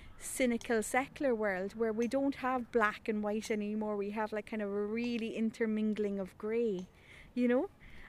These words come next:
And I think that's what Coppola's Dracula does really, really well there,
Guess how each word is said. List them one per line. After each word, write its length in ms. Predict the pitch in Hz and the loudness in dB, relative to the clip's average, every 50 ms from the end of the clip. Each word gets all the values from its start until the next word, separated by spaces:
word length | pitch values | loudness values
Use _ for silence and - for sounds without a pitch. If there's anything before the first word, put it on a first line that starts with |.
| - - | -8 -2
And 140 | - 262 262 | 0 2 2
I 60 | 262 | 2
think 180 | 262 - 285 277 | 4 4 4 4
that's 320 | 277 277 277 302 - - | 4 4 2 0 -4 -4
what 320 | - 285 262 247 240 - - | 0 2 2 2 0 -2 -4
Coppola's 680 | - - 254 247 247 - - 277 240 214 202 202 - | 0 2 2 2 2 0 2 2 4 4 2 -2 -2
Dracula 480 | - 226 208 208 208 - - 226 208 202 | 0 0 0 0 0 -4 -6 -4 -4 -2
does 300 | - 208 202 202 196 220 | 0 -2 -2 -2 -2 -2
really, 300 | 214 208 208 208 208 208 | -2 -2 -2 -2 -2 -2
really 220 | 202 196 196 196 | -2 -2 -2 -2
well 240 | 196 196 190 196 190 | -2 -2 -2 -2 -2
there, 260 | 190 185 - - 202 | -4 -6 -8 -10 -12